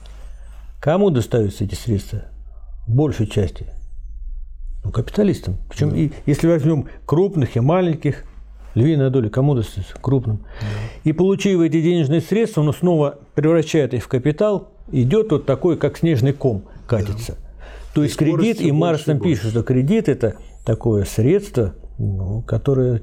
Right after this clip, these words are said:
Speaker 1: чрез-, чрезвычайно уска-, ускоряет процесс накопления капитала.
Speaker 2: Да.
Speaker 1: Второе. Налоговая система. Налоги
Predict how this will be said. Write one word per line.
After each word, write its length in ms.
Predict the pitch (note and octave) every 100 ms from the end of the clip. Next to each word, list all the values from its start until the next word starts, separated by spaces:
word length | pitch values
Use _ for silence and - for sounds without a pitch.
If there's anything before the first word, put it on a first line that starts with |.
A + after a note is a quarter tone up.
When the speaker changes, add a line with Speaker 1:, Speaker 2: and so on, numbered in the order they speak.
| -
Speaker 1:
чрез-, 300 | B2 D#3+ F3+
чрезвычайно 600 | E3+ G3 G#3 G#3 D3+ G#2
уска-, 220 | G#2 C3
ускоряет 540 | D3+ C3 - C#3 G3 F#3+
процесс 360 | A#2 - F3 D#3+
накопления 500 | A#2+ G#2+ A#2+ C#3 A#2+
капитала. 520 | G#2 F#2+ E2 - - - - -
Speaker 2:
Да. 200 | B2+ D3
Speaker 1:
Второе. 480 | D3 E3+ F#3+ E3+ - - - -
Налоговая 480 | B2 D3+ F#3 C#3+ A2
система. 520 | - A2 - F#2+ E2+ - - - - - - - - - - G2+
Налоги 360 | B2+ F3 F3